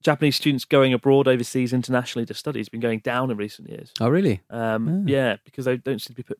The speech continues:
Speaker 1: much emphasis on that, which is a shame. I feel like Japan, though I, I think I said last week that Japan feels like a bubble sometimes with T V, right?
Speaker 2: Mm.
Speaker 1: Japan is like a bubble. It needs to still face outwards, and they need to really do something about it, as far
Speaker 2: Mm.
Speaker 1: as I'm concerned,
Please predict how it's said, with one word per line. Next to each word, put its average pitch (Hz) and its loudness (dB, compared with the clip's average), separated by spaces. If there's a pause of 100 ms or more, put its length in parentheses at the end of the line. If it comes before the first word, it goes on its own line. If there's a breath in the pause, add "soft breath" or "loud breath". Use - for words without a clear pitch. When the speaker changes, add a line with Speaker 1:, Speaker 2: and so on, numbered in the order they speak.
(160)
Speaker 1:
much - -6
emphasis - -4
on 113 -2 (480)
that, 110 0
which - -4
is 190 4
a 190 6
shame. 175 4
I 127 -8
feel 147 0
like 131 2
Japan, 143 0 (500)
though 151 6
I, 156 4
I 147 2
think 160 0
I 147 8
said 139 2
last 131 2
week 135 0
that - -20
Japan 131 -2
feels 123 -2
like 120 -2
a 117 -8
bubble 117 0
sometimes 101 -8
with 110 -10
T 113 -4
V, 107 -4
right? 104 -10 (160)
Speaker 2:
Mm. 92 -2
Speaker 1:
Japan 113 -4
is 110 -2
like 107 -8
a 101 -18
bubble. 104 -4 (480)
It 131 -6
needs 202 2
to - -8
still 160 0
face 135 0
outwards, 110 -2
and 110 -6 (140)
they 127 0
need 139 2
to 127 -2
really 120 2 (400)
do 131 -2
something 107 -8
about 101 -14
it, 95 -16 (260)
as 113 0
far 104 4
Speaker 2:
Mm. - 0
Speaker 1:
as 104 -4
I'm 104 -6
concerned, 104 -8